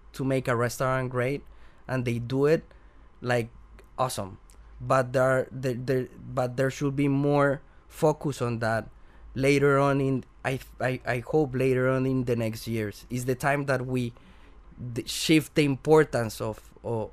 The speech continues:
of that and put it in as a priority, ourself and our mental health and our, and eat well and, you know,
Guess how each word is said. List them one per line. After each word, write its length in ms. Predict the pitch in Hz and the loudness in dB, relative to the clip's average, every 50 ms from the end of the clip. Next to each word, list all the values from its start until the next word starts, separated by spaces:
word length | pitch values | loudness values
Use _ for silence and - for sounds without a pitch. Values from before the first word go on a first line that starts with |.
| - - | -10 -6
of 280 | - 120 110 107 107 | -6 -6 -6 -6 -4
that 260 | 110 107 120 135 170 175 | -2 0 2 2 2 2
and 240 | 143 127 123 - | 0 -2 -4 -6
put 160 | - 131 123 131 | -4 -2 0 0
it 100 | 131 135 | 0 0
in 100 | 139 127 | 0 -2
as 160 | - 131 - 131 | -4 -4 -4 -4
a 60 | 117 | -4
priority, 760 | - - 139 143 147 156 147 131 113 113 - 113 110 104 101 | -4 -2 0 2 4 4 4 2 -2 -4 -6 -8 -8 -6 -4
ourself 680 | 110 117 110 110 110 107 - - 135 135 139 135 - - | -4 -4 -2 -2 -4 -4 -4 -2 0 0 0 0 -2 -2
and 120 | 143 135 | -2 -2
our 300 | 131 123 120 117 113 110 - - - - - - - - | 0 0 -2 -2 -4 -4 -8 -12 -16 -20 -20 -20 -14 -6
mental 380 | - 127 139 135 123 - 135 127 | -2 0 0 0 0 0 -2 -2
health 400 | - - 143 135 131 131 127 - | -2 -2 0 0 0 0 0 -2
and 140 | 127 120 120 | -2 -2 -2
our, 320 | 117 113 110 110 110 110 - - - - - - - - | -2 -4 -4 -4 -6 -6 -10 -16 -20 -20 -20 -12 -8 -4
and 140 | 113 127 135 | -2 0 0
eat 160 | 139 131 131 | 0 0 -2
well 440 | 131 135 139 139 135 139 135 131 127 | 0 2 4 4 6 6 4 4 2
and, 240 | 117 117 113 107 - - - - - - - - - - - - - - - - - - - - - | 0 -2 -4 -8 -10 -16 -20 -20 -20 -20 -20 -20 -20 -20 -20 -20 -20 -20 -20 -20 -20 -20 -20 -12 -8
you 140 | 131 127 127 | -4 0 2
know, 300 | 131 139 151 170 175 | 2 2 2 2 0